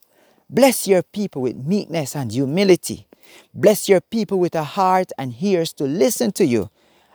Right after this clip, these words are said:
as you move them forward. Thank you for brooks that goes dry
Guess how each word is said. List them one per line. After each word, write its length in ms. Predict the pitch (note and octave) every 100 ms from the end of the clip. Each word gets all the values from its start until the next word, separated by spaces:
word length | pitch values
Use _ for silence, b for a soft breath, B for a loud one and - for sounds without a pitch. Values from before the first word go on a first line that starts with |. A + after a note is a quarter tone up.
| b
as 280 | B2 A2+ F#2+
you 360 | C#3 B2 F#2+ F#2 _ _ -
move 220 | C#3 D3
them 200 | C#3+ C#3+
forward. 560 | - A#2 F2+ C2+ C2 - _ _ _ _ _
Thank 340 | - A#3+ A#3 -
you 160 | A#3+
for 240 | A3 F#3 D3+
brooks 380 | A#2+ F#3 - -
that 240 | B2+ -
goes 320 | D#3 E3+ C3+
dry 500 | B2+ F3+ E3+ B2 A2